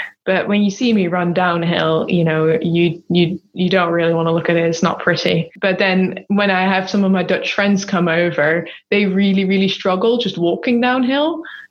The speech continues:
And I'm like, "Oh, okay, I have learned something in, in the last seven years, uh, in the U K."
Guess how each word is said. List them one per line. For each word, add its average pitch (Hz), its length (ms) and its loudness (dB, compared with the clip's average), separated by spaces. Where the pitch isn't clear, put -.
And 196 140 2
I'm 185 140 2
like, 180 260 -2
"Oh, 196 120 2
okay, 185 240 0
I - 20 -2
have 190 340 0
learned 170 380 2
something 156 640 2
in, 170 240 2
in 175 140 0
the 170 80 2
last 165 340 0
seven 175 340 2
years, 165 540 0
uh, 165 360 0
in 180 180 2
the 170 80 0
U 170 200 2
K." 160 420 0